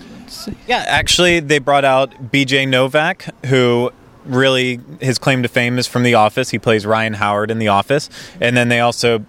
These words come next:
Speaker 2: uh, brought out Jason Schwartzman. And Jason is playing,
Speaker 1: Richard
Speaker 2: um,
Speaker 1: Sherman.
Speaker 2: he's playing Richard Sherman, and then B J is playing
Speaker 1: Robert Sherman.
Speaker 2: Robert Sh-, Thanks for letting me finish.
Speaker 1: <laughs> I'm
Speaker 2: But
Speaker 1: sorry.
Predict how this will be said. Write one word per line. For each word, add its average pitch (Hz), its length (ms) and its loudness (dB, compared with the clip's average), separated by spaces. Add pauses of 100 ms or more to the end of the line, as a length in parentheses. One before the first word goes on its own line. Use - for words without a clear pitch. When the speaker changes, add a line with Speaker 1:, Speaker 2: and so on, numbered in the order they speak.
(160)
Speaker 2:
uh, 113 240 4
brought 117 220 0
out 110 200 0
Jason 113 340 -4
Schwartzman. 151 600 0 (380)
And 113 520 -2
Jason 127 580 0
is 117 400 -2
playing, 117 600 -2
Speaker 1:
Richard 196 140 -2
Speaker 2:
um, 107 280 0
Speaker 1:
Sherman. 151 440 -8
Speaker 2:
he's 120 140 -2
playing 120 260 -2
Richard 123 320 0
Sherman, 143 380 0
and 120 340 -2
then 113 280 0
B 117 180 0
J 117 320 2
is 113 220 -4
playing 110 580 0
Speaker 1:
Robert 127 340 -8
Sherman. 110 200 -6
Speaker 2:
Robert 104 300 -2
Sh-, - 160 -14 (1080)
Thanks 123 240 -2
for 127 100 4
letting 123 240 2
me 113 80 -2
finish. 101 420 -2
Speaker 1:
<laughs> - 0 -
I'm 127 60 -10
Speaker 2:
But 127 320 0
Speaker 1:
sorry. 107 180 -16